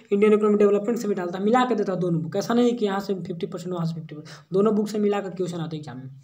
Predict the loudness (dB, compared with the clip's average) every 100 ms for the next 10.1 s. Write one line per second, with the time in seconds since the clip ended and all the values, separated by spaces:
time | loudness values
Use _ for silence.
0 | -12 -4 -4 -4 -16 _ _ _ -14 -10
1 | -6 -2 0 2 4 4 4 2 2 2
2 | 2 2 2 0 -6 -12 -4 2 4 4
3 | 4 2 2 2 2 0 0 0 -2 -2
4 | -2 -2 -2 -6 -8 -4 -4 -6 -14 -6
5 | -2 2 2 4 4 6 6 6 4 2
6 | 2 0 0 -4 -8 -20 _ _ 0 0
7 | 2 2 2 -2 -6 -6 0 0 0 -8
8 | -10 -14 -6 -2 0 0 -2 -2 0 0
9 | -2 -4 -4 -2 -4 -6 -8 -8 -6 -6